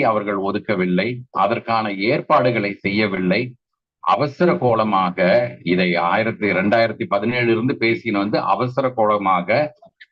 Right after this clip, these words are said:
இன்னும் அந்த பில் பாஸ் பண்ணாத வரைக்கும் அதை வந்து திட்டமிட்டு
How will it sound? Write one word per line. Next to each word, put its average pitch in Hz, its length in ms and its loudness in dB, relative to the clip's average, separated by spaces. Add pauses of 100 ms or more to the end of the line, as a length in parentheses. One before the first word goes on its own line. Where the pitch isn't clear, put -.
(140)
இன்னும் 147 300 4
அந்த 127 140 2
பில் 135 280 2
பாஸ் 120 360 2
பண்ணாத 127 460 2
வரைக்கும் 107 440 0
அதை 110 240 2
வந்து 107 320 0 (280)
திட்டமிட்டு 127 720 0